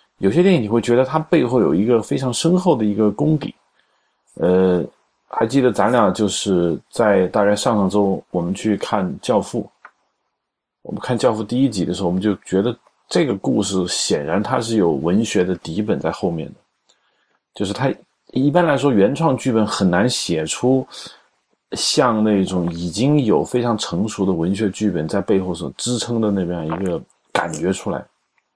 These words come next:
但有些剧本呢，我们就会感觉它是个原创的，因为不是说它写的不好，而是因为你就会感觉到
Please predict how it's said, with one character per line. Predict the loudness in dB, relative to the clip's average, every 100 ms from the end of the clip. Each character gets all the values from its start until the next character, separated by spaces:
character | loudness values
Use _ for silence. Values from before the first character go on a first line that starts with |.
| -4
但 | 2 4
有 | 4
些 | 2 0
剧 | 0 -4
本 | -2 -2
呢， | -2 -6 _ _ _ _ _ _ _ -20 -20 _ _ _ _
我 | -2 2
们 | 2
就 | 2
会 |
感 | 2 0 -2
觉 |
它 | -2 -2
是 | 0
个 | 0
原 | 0 -2
创 | -2 -4
的， | -6 -6
因 | 0
为 | 0 -2 -20 -20 _ 0
不 | 2
是 | 4
说 | 4
它 | 6 4
写 | 4 2
的 | 0
不 | 2 0
好， | 0 -8 -10 _ _ _
而 | -2 2
是 | 4
因 | 6
为 | 6 4 2
你 | 2 2 0
就 | 2 2
会 | 4 0
感 | 0 -2 0
觉 | 2
到 | 4 2 0